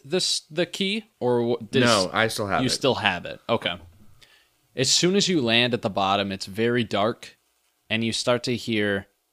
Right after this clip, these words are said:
Speaker 1: "Help me! Help! Help! Save us! Help! Save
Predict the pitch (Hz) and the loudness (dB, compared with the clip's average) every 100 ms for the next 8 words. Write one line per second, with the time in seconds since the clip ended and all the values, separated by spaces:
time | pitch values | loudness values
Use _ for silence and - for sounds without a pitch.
0 | _ _ _ _ _ _ _ _ - - | _ _ _ _ _ _ _ _ -18 -16
1 | - - - _ _ _ - - - - | -16 -20 -20 _ _ _ -14 -2 0 0
2 | - - _ _ _ - - - - - | -6 -20 _ _ _ -16 -2 0 0 -2
3 | - - _ _ _ - - - - - | -8 -8 _ _ _ -20 -2 2 4 2
4 | - - - - - _ - - - - | 0 -2 0 -2 -2 _ -20 -4 4 4
5 | - - - - - | 4 -4 -10 -10 -20